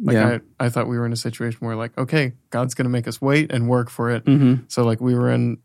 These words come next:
Speaker 1: wait and work for it mode. Um, and then God totally did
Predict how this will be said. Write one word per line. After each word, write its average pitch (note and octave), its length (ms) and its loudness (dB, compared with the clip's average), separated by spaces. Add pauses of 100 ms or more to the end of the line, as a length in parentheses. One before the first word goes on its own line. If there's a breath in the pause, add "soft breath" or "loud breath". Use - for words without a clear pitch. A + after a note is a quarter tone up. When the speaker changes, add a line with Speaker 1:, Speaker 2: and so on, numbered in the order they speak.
Speaker 1:
wait B2 200 0
and B2+ 100 -2
work B2 220 -2
for A#2 140 -6
it - 100 -8
mode. A#2 340 -4 (540)
Um, A2+ 360 0
and B2+ 140 4
then B2+ 140 4
God A2+ 200 2
totally A#2 320 0
did A2+ 280 -4